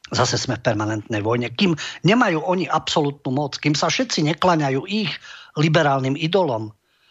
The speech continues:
a americkej zahraničnej politike, dnes už áno, Trump bol zlý, to vieme.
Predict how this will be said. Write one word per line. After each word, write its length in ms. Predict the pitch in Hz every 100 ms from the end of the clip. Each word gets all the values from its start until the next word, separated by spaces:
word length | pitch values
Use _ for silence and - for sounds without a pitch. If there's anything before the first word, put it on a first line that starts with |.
| -
a 240 | - - 147
americkej 480 | 175 185 147 - 127
zahraničnej 580 | 135 143 143 123 - 113
politike, 640 | 139 160 156 117 - 107
dnes 240 | 113 127 123
už 180 | 131
áno, 300 | 123 107 92 _ _
Trump 320 | - 110 110
bol 160 | 110 107
zlý, 240 | 113 101
to 160 | - 101
vieme. 240 | 101 90